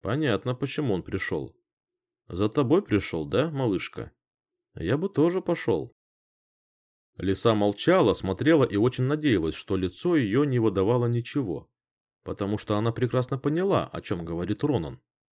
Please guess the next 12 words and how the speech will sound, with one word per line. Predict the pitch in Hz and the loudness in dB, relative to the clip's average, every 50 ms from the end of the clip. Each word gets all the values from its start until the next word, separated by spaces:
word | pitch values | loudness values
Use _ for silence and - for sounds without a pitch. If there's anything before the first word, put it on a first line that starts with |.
| _ _ _ _ _ _ _ | _ _ _ _ _ _ _
За | - 80 85 80 | -12 -8 -8 -6
ней | 78 78 76 | -6 -6 -8
всё | - - 90 82 | -8 -6 -6 -4
же | 82 87 | -4 -6
пришли. | - 92 104 98 - - 135 160 - - - _ _ _ _ _ _ _ _ _ _ _ | -6 -4 -6 -4 -2 -2 -2 -2 -2 -4 -8 _ _ _ _ _ _ _ _ _ _ _
Кто-то. | - - - - 170 147 - - - - - - _ _ _ _ _ _ _ _ _ _ _ - | -20 -18 -6 -2 0 0 0 -2 -4 -10 -12 -14 _ _ _ _ _ _ _ _ _ _ _ -6
Один. | 123 139 131 117 92 80 67 - - _ _ _ _ _ _ _ _ _ _ _ _ _ _ | -6 -4 -4 -4 -6 -8 -8 -12 -16 _ _ _ _ _ _ _ _ _ _ _ _ _ _
Почему | - - - - 82 98 147 160 131 | -14 -12 -10 -6 -2 0 2 2 2
один? | 85 67 - - - 110 131 131 - _ _ _ _ _ _ _ _ _ _ _ _ _ _ _ _ | 0 -2 -6 -8 -6 -6 -6 -6 -10 _ _ _ _ _ _ _ _ _ _ _ _ _ _ _ _
Должны | - 90 92 87 87 98 98 | -6 -4 -4 -2 -2 -2 -4
прийти | - 98 104 101 - 120 | -2 -2 -2 0 0 0
двое. | 107 101 104 98 135 175 180 110 78 - - _ | 0 2 2 2 4 4 4 2 0 -4 -10 _